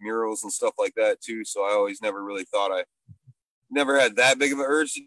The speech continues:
do stand-up at the point, but I, we're, you know, you know, if you're a funny person, if you're making people laugh.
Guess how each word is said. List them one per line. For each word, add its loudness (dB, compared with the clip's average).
do -4
stand-up -2
at -4
the -20
point, -4
but -4
I, 2
we're, 2
you -4
know, -2
you -4
know, 4
if 0
you're 2
a 0
funny 0
person, -6
if -10
you're -8
making -4
people -14
laugh. 0